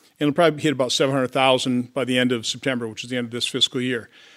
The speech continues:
Back in two thousand fourteen, when President Obama called a humanitarian crisis, a hundred thirty-seven thousand. So you can see how this, this problem has just exploded. Until we get control over this, the problem will just grow because it's working for people. And I,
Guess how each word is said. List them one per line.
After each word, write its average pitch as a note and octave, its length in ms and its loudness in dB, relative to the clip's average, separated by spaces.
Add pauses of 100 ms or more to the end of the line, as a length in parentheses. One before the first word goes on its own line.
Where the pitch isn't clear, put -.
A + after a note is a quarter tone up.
(220)
Back D#3+ 200 6
in D3+ 60 0
two E3 160 -2
thousand D3+ 380 6
fourteen, E3 520 2
when B2+ 120 2
President C#3 400 0
Obama C#3 260 2
called C3+ 220 0
a A#2 40 -6
humanitarian C3 540 -2
crisis, C3 460 -2
a A#2+ 40 -8
hundred B2 260 -6
thirty-seven B2+ 460 -4
thousand. A#2+ 340 -10
So - 120 -8
you C3+ 60 -4
can C3 80 -2
see G3 160 4
how F3 100 8
this, C3 140 4 (200)
this C3+ 160 -4
problem D3 280 4
has A2+ 100 2
just B2 220 -4
exploded. D#3 720 0 (560)
Until F#3 240 4
we G3 80 6
get D3+ 160 -8
control A3 380 4
over A#2+ 180 0
this, A#2+ 400 -2 (320)
the C#3 80 -6
problem D#3+ 260 6
will D3 80 2
just D#3 220 -4
grow F#3+ 180 0
because C#3 300 -4
it's D3+ 160 -8
working F3 240 -2
for - 100 -12
people. - 380 -16 (680)
And C#3 260 2
I, C#3+ 220 2